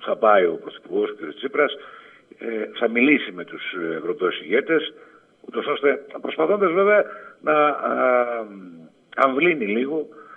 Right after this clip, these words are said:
τα πράγματα για την Ελλάδα, εξηγώντας ότι, ε, μια ψήφιση εκ των προτέρων μέτρων, ε, θα αποσταθεροποιήσει ουσιαστικά την κυβέρνηση, γιατί υπάρχουν αντιδράσεις και μέσα από την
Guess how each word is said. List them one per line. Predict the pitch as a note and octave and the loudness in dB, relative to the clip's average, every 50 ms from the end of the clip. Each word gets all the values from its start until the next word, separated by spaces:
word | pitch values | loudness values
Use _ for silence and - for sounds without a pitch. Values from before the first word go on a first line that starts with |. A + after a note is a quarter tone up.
| - - _ | -20 -20 _
τα | - A#2+ A2+ | -2 -2 2
πράγματα | - A#2+ A#2+ B2+ C#3 D3+ D3 C#3 B2+ C3+ | 4 6 6 6 6 4 0 2 2 2
για | B2+ B2 | 2 2
την | - - G2 | 0 0 0
Ελλάδα, | F#2+ G2+ A2+ B2+ C3+ C3 C3+ C3+ A#2+ - - - - - - _ _ _ | 2 4 4 4 2 2 2 2 2 -2 -4 -14 -20 -20 -20 _ _ _
εξηγώντας | - E3+ - - D#3+ D3+ C3+ D3+ E3 E3 D#3+ E3 D3+ - | -2 -2 0 0 0 4 6 6 6 6 6 4 4 4
ότι, | D3 C#3+ - C3+ C3+ B2+ B2 A#2+ A2+ - - - A#2 A2+ G#2+ G#2 G2+ G2+ | 2 0 0 -4 -4 -4 -4 -6 -6 -10 -10 -8 -4 -2 0 0 0 0
ε, | F#2+ F2+ F#2 | -2 -4 -6
μια | G#2+ B2+ B2+ A#2+ | -6 -4 -4 -4
ψήφιση | - - - C#3+ A#2+ A2 G#2+ - - G#2 | -4 -4 -6 -6 -6 -8 -12 -8 -6 -6
εκ | G2 - | -6 -6
των | - F#2+ | -8 -4
προτέρων | G2+ G#2 - - A#2 A2 G2+ F2+ | -4 -4 2 4 4 4 4 2
μέτρων, | F#2+ A#2 C3 C3+ - C3+ C#3 C#3 C#3 - - - - - - - - - _ _ _ - B2 | 0 -2 -4 -4 -2 -2 -2 -2 -2 -8 -14 -20 -20 -20 -20 -20 -20 -20 _ _ _ -6 -4
ε, | B2 A#2+ A#2 A#2 - - - | -2 0 0 0 0 -2 0
θα | B2+ C3 B2 A#2+ | 0 0 2 2
αποσταθεροποιήσει | A#2+ A#2+ C3 C3 - - B2 G#2+ B2+ A#2 A#2+ A#2 B2+ C3+ C3+ A#2+ - G#2+ G2+ | 0 0 0 -2 0 0 2 2 4 2 2 2 0 -2 -2 -2 -2 -4 -6
ουσιαστικά | E2+ - E2+ - - - F#2+ F2 | -6 -6 -8 -8 -8 -6 -4 -4
την | - - | -4 -6
κυβέρνηση, | - E2 D#2 F2+ G#2+ A#2 C#3 B2+ - B2 | -12 -6 -4 -2 -2 -2 -4 -10 -10 -8
γιατί | A#2 G2+ F#2+ - F#2+ | -6 -6 -6 -4 -6
υπάρχουν | F#2+ E2+ D#2+ - G2+ F#2 - F2+ E2+ | -10 -12 -4 -4 -4 -4 -4 -8 -12
αντιδράσεις | E2 E2 - - D#2+ E2 F2 F2 - - | -14 -14 -14 -12 -8 -4 -4 -4 -4 -6
και | - - F2 | -12 -12 -4
μέσα | F#2+ G#2 - - | -2 -2 -2 -4
από | - - | -6 -14
την | - | -20